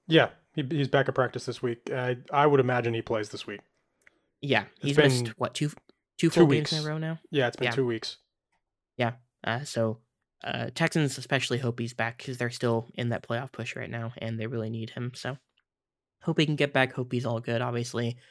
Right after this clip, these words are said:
Speaker 2: first and foremost. But for the Texans' sake, hope he can get back this week. Uh, Jaylen Waddle, you mentioned, is, uh, nursing a high ankle sprain. Feels like he gets dinged up in every single game this season, and this one you said,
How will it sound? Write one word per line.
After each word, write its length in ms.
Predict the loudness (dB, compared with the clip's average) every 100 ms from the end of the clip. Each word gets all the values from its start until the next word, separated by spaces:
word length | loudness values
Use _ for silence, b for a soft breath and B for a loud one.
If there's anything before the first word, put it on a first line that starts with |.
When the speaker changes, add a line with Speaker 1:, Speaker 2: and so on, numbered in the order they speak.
| b -8
Speaker 2:
first 180 | -6
and 100 | -6
foremost. 420 | -8 -10 -10 -12 -6
But 180 | -6 -6 _ _ _ _ -4
for 100 | -2
the 100 | 0
Texans' 380 | -2 -4 -6
sake, 180 | -4 -4
hope 160 | -4 -8
he 40 |
can 100 | -8
get 120 | -10
back 160 | -12 -12
this 160 | -12 -6
week. 200 | -6 -8 _ _ _ _ -2
Uh, 140 | 2
Jaylen 320 | 4 4 4
Waddle, 360 | 4 4 6 2
you 220 | 0 2
mentioned, 460 | 2 2 0 -2 -2
is, 320 | -4 -4 -4 -4
uh, 140 | -4
nursing 360 | -2 -4 -4 -6
a 60 | -4
high 160 | -2
ankle 220 | -2 -4
sprain. 420 | -6 -2 0 0 -2 b b b _
Feels 160 | 6 6
like 100 | 6
he 100 | 6
gets 320 | 6 6 0 -8 -16 -4
dinged 260 | 4 6 6
up 160 | 4
in 80 | 4
every 220 | 0 2 2
single 300 | 2 2 2
game 220 | 2 0
this 140 | -2
season, 340 | -2 0 0 0
and 140 | 0
this 160 | 0 0
one 180 | 0
you 80 | 0
said, 300 | -2 -2 -2